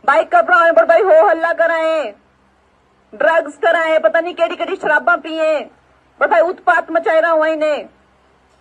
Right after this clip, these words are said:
तो उससे जो है, मैं ये कहूंगी कि हमारे हिमाचल वासियों का जो अपनी जो संस्कृति है,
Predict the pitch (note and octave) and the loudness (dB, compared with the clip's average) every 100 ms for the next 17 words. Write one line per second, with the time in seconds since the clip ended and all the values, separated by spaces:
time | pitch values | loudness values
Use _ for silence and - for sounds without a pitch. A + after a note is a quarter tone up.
0 | _ _ _ _ _ _ _ _ - D#4 | _ _ _ _ _ _ _ _ -6 -6
1 | F#4+ E4+ F4 D#4+ E4 D4 F#4+ - _ _ | -6 -4 0 0 0 0 -2 -6 _ _
2 | _ _ _ B3+ D#4 E4 E4+ E4 D4+ F4+ | _ _ _ -8 -4 -4 -2 -4 -6 -6
3 | A4+ G4+ D#4 D4+ D4+ F4 D#4 C#4+ D#4+ F4+ | -6 -4 -2 0 0 -2 -2 -2 -2 -4
4 | C#4 C4 C4 E4+ D#4+ D#4 C4+ C#4 - E4 | 0 0 -2 -2 -2 0 -2 -2 0 -2
5 | F#4+ F#4 F#4+ C4 E4 D4+ C#4 - B3+ A#3+ | -4 -6 -8 -8 -10 -8 -12 -12 -18 -12
6 | A#3 F3 | -12 -14